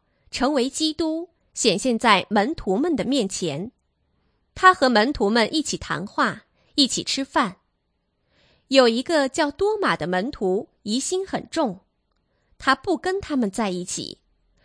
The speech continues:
他不肯相信耶稣重新活过来的事实。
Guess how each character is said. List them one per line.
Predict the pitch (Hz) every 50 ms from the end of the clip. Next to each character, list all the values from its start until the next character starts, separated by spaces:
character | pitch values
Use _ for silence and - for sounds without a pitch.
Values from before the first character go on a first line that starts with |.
| _ _
他 | - 403
不 | 415 - 453 427
肯 | - - 262 165 190
相 | - - 277 277 285
信 | - - 277 226 180 - - - - _
耶 | - 285 285 285
稣 | 285 - - 302 294 302 - - -
重 | - - 262 208 254
新 | 294 - - 392 403
活 | 403 - - 196 175 165
过 | 226 - 392 311
来 | 247 156 185
的 | 277 294
事 | - - - 294
实。 | 233 - - - 151 143 175 214 -